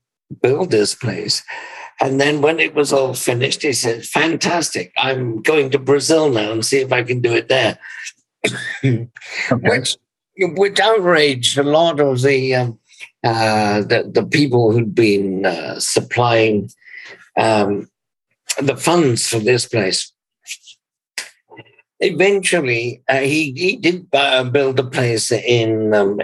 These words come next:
Speaker 1: in, in Brazil, and, um, he was quite old, actually, and he eventually died.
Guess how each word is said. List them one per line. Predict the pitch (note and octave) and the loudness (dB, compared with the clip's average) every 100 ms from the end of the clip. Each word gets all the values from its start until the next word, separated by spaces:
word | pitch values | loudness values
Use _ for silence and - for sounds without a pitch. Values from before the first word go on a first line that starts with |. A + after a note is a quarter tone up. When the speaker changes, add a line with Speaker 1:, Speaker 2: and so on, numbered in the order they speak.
| - | 0
Speaker 1:
in, | G#2 G2 - | 0 0 -4
in | A2 A2 G#2 F#2+ F2 _ _ _ - | 0 2 2 0 -6 _ _ _ -6
Brazil, | G#2 A#2 G#2 A2+ E2 G#2 A#2+ - - - - | 2 2 4 0 0 -2 -4 -10 -16 -12 -4
and, | A#2 A#2 A#2 B2+ A#2+ | 0 2 2 0 0
um, | A#2 A2+ A2 G#2+ - _ _ _ - - - - - - _ _ _ _ _ | 0 0 -2 -4 -14 _ _ _ -16 -16 -16 -20 -20 -20 _ _ _ _ _
he | A#2+ F3+ | 0 2
was | C3+ A#2+ - - - | 2 0 -4 -12 -2
quite | F3 D#3+ B2+ | 2 2 2
old, | B2 C3+ G2 F2+ | 2 2 0 -4
actually, | A#2 - - A2 A2 | -6 -4 -4 -2 -2
and | A#2 | 0
he | A#2 | 0
eventually | C3+ F3+ E3+ C3+ A2+ | 2 0 0 0 0
died. | A2+ F#2+ A#2 C#3 C#3 | 0 0 0 0 -2